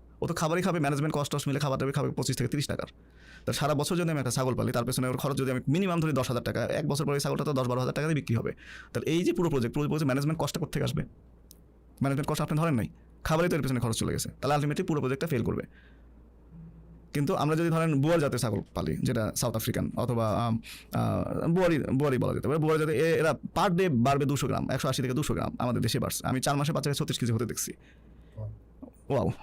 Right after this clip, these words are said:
Speaker 1: তো, আহ, দেশির সাথে ক্রস করা, দেশি মানে হচ্ছে দেশি বড় জাতের ছাগল, মানে দেশি ক্রস জাতের, দেশি না, ক্রস জাতের ছাগলের সাথে বোয়ার পাঁঠা। এখন এখানেও একটা সমস্যা হচ্ছে, বোয়ার পাঁঠাটা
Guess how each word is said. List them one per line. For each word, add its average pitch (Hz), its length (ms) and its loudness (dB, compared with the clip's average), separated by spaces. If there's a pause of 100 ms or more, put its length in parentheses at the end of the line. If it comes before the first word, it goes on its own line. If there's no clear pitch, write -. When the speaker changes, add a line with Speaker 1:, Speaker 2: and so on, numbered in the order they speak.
(440)
Speaker 1:
তো, 135 240 2
আহ, 123 300 2 (140)
দেশির 165 280 2
সাথে 170 140 0
ক্রস - 220 0
করা, - 380 -2
দেশি 151 260 2
মানে 170 140 2
হচ্ছে 180 140 2
দেশি 147 180 2
বড় 143 160 4
জাতের 123 160 0
ছাগল, 92 200 -2
মানে 117 140 0
দেশি 135 180 2
ক্রস 180 220 2
জাতের, 143 320 2
দেশি 139 200 2
না, 269 180 2
ক্রস 143 180 0
জাতের 156 160 0
ছাগলের 147 240 0
সাথে 226 220 -2 (300)
বোয়ার 143 220 4
পাঁঠা। 113 280 0 (300)
এখন 147 220 0 (320)
এখানেও 208 260 4
একটা 165 140 2
সমস্যা 127 280 0
হচ্ছে, 240 180 2 (400)
বোয়ার 165 280 4
পাঁঠাটা 190 480 0